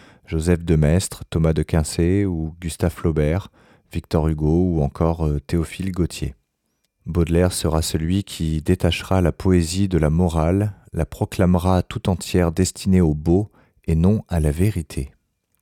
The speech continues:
Alors bien sûr, je vous recommande la lecture, euh, de ses œuvres intégrales, de toute sa poésie, euh, et bien évidemment des Fleurs du Mal. Je vais terminer comme d'habitude par plusieurs, euh, citations du poète. «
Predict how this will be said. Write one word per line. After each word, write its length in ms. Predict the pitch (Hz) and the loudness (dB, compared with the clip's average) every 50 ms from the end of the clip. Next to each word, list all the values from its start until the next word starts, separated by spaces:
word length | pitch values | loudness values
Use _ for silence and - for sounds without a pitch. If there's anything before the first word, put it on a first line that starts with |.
| _ _ _ _ _ _ _ | _ _ _ _ _ _ _
Alors 200 | - 82 80 78 | 0 2 2 2
bien 180 | 73 80 87 82 | 2 0 0 0
sûr, 340 | 78 - - 98 98 95 95 | 0 -2 0 0 2 2 2
je 120 | 87 85 | 2 0
vous 160 | 76 78 82 | 0 -2 -2
recommande 580 | - 82 80 - - 82 80 87 90 90 90 85 | -2 -2 0 0 0 2 4 4 4 4 2 2
la 200 | 76 73 73 71 | 2 2 2 2
lecture, 640 | 73 76 - - - - - 85 87 87 78 78 69 | 0 0 -2 -4 -8 -2 0 2 2 4 4 4 2
euh, 340 | 69 73 73 71 71 71 71 76 | 2 2 2 2 0 0 -2 0
de 160 | 73 71 73 | 0 0 0
ses 420 | 73 - - - 82 76 73 - | -2 -4 -2 0 0 0 2 4
œuvres 460 | 82 85 82 82 76 73 73 71 69 - | 4 4 4 2 2 2 2 2 2 2
intégrales, 640 | - 78 - - 80 71 80 69 76 76 80 92 98 | 0 -2 -2 -2 0 0 0 2 2 2 2 2 2
de 220 | 85 73 71 69 | 0 0 -2 -2
toute 240 | 69 - - - - | -4 -6 -10 -12 -2
sa 140 | - - 76 | -2 -2 -2
poésie, 600 | - - - 78 78 73 71 71 73 85 104 113 - - - - - - _ _ _ - | 0 0 2 2 4 2 2 0 0 0 0 -2 -4 -12 -20 -20 -20 -20 _ _ _ -4
euh, 240 | 71 73 69 67 67 | -2 0 2 2 2
et 100 | 60 64 | 0 0
bien 180 | 67 - 76 73 | 0 0 2 2
évidemment 720 | 76 73 73 76 71 76 69 73 78 82 85 85 85 82 | 2 2 0 0 0 2 2 4 4 4 4 4 4 2
des 200 | 82 78 76 73 | 2 2 0 0
Fleurs 260 | - - - 82 78 | 0 0 0 0 0
du 160 | 73 78 80 73 | 2 0 0 2
Mal. 400 | 71 71 73 80 92 110 107 - _ _ _ _ _ _ _ _ _ _ _ _ _ _ | 2 2 4 2 2 0 -2 -4 _ _ _ _ _ _ _ _ _ _ _ _ _ _
Je 180 | - 85 80 82 | -10 -4 -4 0
vais 100 | 78 82 | 0 0
terminer 580 | - - 92 87 87 87 85 85 90 92 90 90 | 2 2 2 4 4 4 4 4 6 6 4 4
comme 220 | - - 82 78 | 2 2 0 2
d'habitude 540 | 80 80 76 80 78 - - - 92 85 - | 2 2 2 2 -2 -6 -4 -4 -4 -2 -2
par 180 | - 82 76 - | -2 -2 -4 -4
plusieurs, 560 | - - 90 82 80 85 90 90 87 87 82 | -6 -6 -4 -2 0 2 2 2 2 2 2
euh, 100 | 78 78 | 2 0
citations 640 | - - - - - 87 80 - - - 92 90 90 | 0 -4 -6 -2 0 0 0 0 -2 0 2 2 2
du 220 | 85 80 82 78 | 0 -2 -4 -6
poète. « 600 | - - - 85 78 76 82 - - - - - | -6 -2 0 2 4 4 2 0 -2 -8 -14 -14